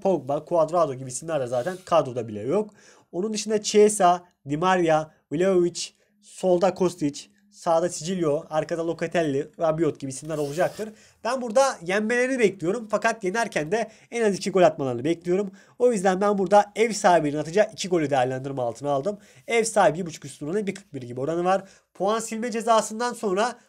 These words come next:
takım biraz düştü. İlk maçını da kaybetmişti. Fakat toparlanan bir Juventus takımı olduğundan dolayı ve burada da önem verecektir. Bence o yüzden ev sahibi bir buçuk üstü bir kırk bir gibi orandan değerlendirme altına aldım.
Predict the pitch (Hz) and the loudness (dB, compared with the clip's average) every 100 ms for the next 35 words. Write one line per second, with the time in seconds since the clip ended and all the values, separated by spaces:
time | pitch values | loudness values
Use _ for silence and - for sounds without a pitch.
0 | _ 190 202 202 214 202 165 151 180 - | _ -2 -2 -2 4 4 2 -4 -8 -6
1 | 208 202 180 165 151 127 170 190 202 190 | -6 -6 -6 -8 -6 -4 -2 0 0 -2
2 | 151 226 226 - _ 185 226 220 - 180 | -10 -10 -12 -16 _ -6 -4 -4 -6 -2
3 | 196 202 214 196 165 143 117 - 131 139 | 0 0 -4 -6 -6 -8 -8 -14 -14 -10
4 | 151 160 190 196 143 151 202 - _ 220 | -10 -6 -6 -4 -4 -4 -6 -10 _ -8
5 | 214 214 208 226 208 202 208 185 214 208 | -4 -4 -4 -2 -2 2 2 2 -2 -2
6 | 123 - _ _ _ _ _ _ _ _ | -12 -16 _ _ _ _ _ _ _ _
7 | _ _ - 165 147 143 220 233 190 233 | _ _ -8 -4 -2 -2 0 0 2 2
8 | 214 220 214 208 190 190 160 - - 202 | 0 -2 2 4 4 0 -6 -12 -12 -8
9 | 208 208 - 143 135 139 127 139 147 147 | -8 -8 -8 -6 -4 -2 -2 -4 -4 0
10 | 147 147 147 156 143 120 - 139 143 214 | 2 2 0 -4 -4 -4 -4 -4 -2 -6